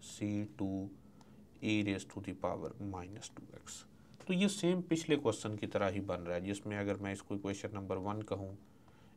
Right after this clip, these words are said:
इसको टू कहूँ और इसको थ्री कहूँ, तो इक्वेशन नंबर वन और टू को सॉल्व करते हुए सी वन और सी टू की वैल्यू हमने फाइंड करनी है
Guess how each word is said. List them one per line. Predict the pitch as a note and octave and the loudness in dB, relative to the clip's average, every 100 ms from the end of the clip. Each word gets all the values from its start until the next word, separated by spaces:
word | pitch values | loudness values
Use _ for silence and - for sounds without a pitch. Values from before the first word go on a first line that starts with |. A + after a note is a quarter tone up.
| - | -6
इसको | G2+ - A2 G#2 | -6 2 0 2
टू | G#2+ A2 - | 0 0 0
कहूँ | F#2+ G2 G2 | -4 -2 -2
और | G2 | -2
इसको | F#2+ - G#2 - | -4 -6 -6 -2
थ्री | A2 A#2+ G#2+ | 0 0 -2
कहूँ, | F2+ G2 - - - - - - | -4 -6 -12 -20 -20 -20 -20 2
तो | C3+ | 2
इक्वेशन | C#3 C#3+ D3 E3+ | 6 6 6 4
नंबर | E3+ E3+ D#3+ | 6 6 6
वन | A#2+ B2+ C#3 | 6 4 2
और | C#3 C3 | 0 2
टू | C3+ D3 D3 | 4 4 2
को | |
सॉल्व | C3+ A#2+ A2+ A2+ | 0 4 4 4
करते | A#2 A2 A#2 | 0 2 4
हुए | A2 A#2 A#2+ | 4 4 2
सी | - A2+ | 2 2
वन | A2+ A#2+ A#2 | 4 2 2
और | G#2 | 0
सी | - G#2+ G#2+ | 2 2 4
टू | A2 A2 | 2 2
की | - | 2
वैल्यू | G2+ F#2+ F#2 G2+ G2+ | 2 4 4 2 2
हमने | G#2+ A2+ | 2 0
फाइंड | A2+ A2+ A2+ | 0 0 0
करनी | - A#2 A#2 | 0 0 0
है | A2+ | -2